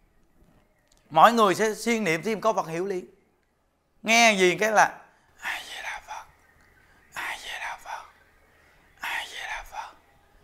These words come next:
A Di Đà Phật, A Di Đà Phật." Niệm liền, niệm lên câu Phật hiệu liền. Nên đi đứng nằm ngồi nói năng hành động mặc áo ăn cơm, mọi lúc mọi nơi sẽ siêng niệm Phật.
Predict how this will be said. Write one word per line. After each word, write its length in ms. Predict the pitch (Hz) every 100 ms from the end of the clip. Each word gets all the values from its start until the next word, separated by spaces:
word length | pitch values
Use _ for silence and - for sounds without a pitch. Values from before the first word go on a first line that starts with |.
| _ _ _ _
A 280 | - - -
Di 80 | - -
Đà 200 | - -
Phật, 240 | - - _ _ _ _ _ _ _
A 240 | - - -
Di 120 | - -
Đà 140 | - -
Phật." 280 | - - - _ _ _
Niệm 340 | 156 165 185 220
liền, 340 | 208 214 226 - - _ _ _ _ -
niệm 200 | 175 214
lên 140 | 233
câu 140 | 220 226
Phật 140 | 190
hiệu 180 | 185 202
liền. 220 | 214 247 - _ _ _ _ _ _ _ _ _ _ _ _ _ _ _ _ _ _
Nên 220 | 190 208
đi 180 | 220 226
đứng 220 | 240 285
nằm 220 | 226 185
ngồi 260 | 175 165 160
nói 180 | 190 240
năng 200 | 208 180
hành 180 | 165 147
động 240 | 139 165
mặc 120 | 147
áo 200 | - - 262
ăn 220 | 190 185
cơm, 280 | 196 196 185 - _ _ _
mọi 400 | 160 156 160 208
lúc 260 | 277 311 -
mọi 200 | 165 185
nơi 280 | 220 214 208
sẽ 140 | 190
siêng 260 | 196 214 190
niệm 160 | 147 143
Phật. 200 | 123